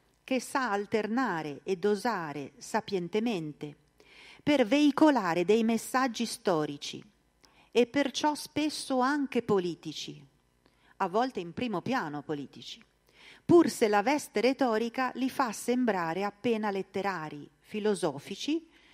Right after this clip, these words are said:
e, o addirittura vuoti, per usare l'espressione di Browning. D'altra parte, certe piazze meritano invece il rimprovero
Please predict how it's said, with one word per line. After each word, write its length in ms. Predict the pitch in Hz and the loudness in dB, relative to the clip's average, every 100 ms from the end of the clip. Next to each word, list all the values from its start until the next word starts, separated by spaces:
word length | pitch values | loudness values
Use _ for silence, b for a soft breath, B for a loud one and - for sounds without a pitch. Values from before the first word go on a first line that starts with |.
| B B B | B B B
e, 200 | - 294 - - | -4 -4 -2 0
o 260 | 302 220 | 2 2
addirittura 920 | - 214 214 302 339 - 170 156 156 160 | 0 -2 0 0 0 -4 -4 -4 -6 -12
vuoti, 640 | 170 247 208 156 - 170 165 | -4 4 6 6 -2 -10 -6
per 200 | - 190 | 0 2
usare 380 | 185 156 151 151 | 2 -2 -4 -6
l'espressione 720 | 151 - 156 151 - 160 156 | -8 -10 -14 -12 -10 -10 -10
di 80 | 151 | -10
Browning. 460 | 156 143 139 143 156 _ _ _ _ _ _ _ _ _ _ _ _ _ _ - B B B B B | -12 -12 -16 -18 _ _ _ _ _ _ _ _ _ _ _ _ _ _ _ -20 B B B B B
D'altra 380 | 208 190 277 302 | -2 0 0 2
parte, 640 | 214 175 175 - 220 - | 0 0 -2 -2 -2 -2
certe 460 | - 269 247 - 180 | -2 0 0 -4 -4
piazze 600 | 202 185 170 - 220 240 | -2 -2 -6 -6 -2 -2
meritano 680 | 220 285 269 214 - 170 | 0 0 2 0 -2 -4
invece 540 | 175 180 202 196 - 160 | -4 -2 -2 -2 -2 -6
il 280 | - 233 226 | -4 -4 -2
rimprovero 920 | 285 302 - 170 151 170 220 285 | 0 0 0 0 0 -2 -2 -4